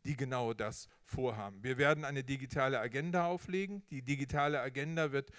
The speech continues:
der erste große Punkt sein von vielleicht fünf oder sechs Punkten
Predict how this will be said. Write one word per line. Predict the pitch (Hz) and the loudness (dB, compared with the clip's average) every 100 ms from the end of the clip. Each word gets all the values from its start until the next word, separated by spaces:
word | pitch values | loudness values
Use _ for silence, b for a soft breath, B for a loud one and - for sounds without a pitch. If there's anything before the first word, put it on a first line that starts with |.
| B B | B B
der | 135 143 | 2 6
erste | 180 - 165 | 6 4 -2
große | 123 131 175 - 151 | -2 2 2 0 -2
Punkt | - 170 175 | 0 0 -2
sein | - 151 151 151 | -2 0 0 -4
von | 143 139 | -6 -4
vielleicht | 135 131 - | -2 -2 -2
fünf | - 170 170 | -4 -2 -2
oder | 147 135 | 0 2
sechs | 131 160 - | 2 0 -2
Punkten | - 175 170 - 175 | -2 0 0 -4 -8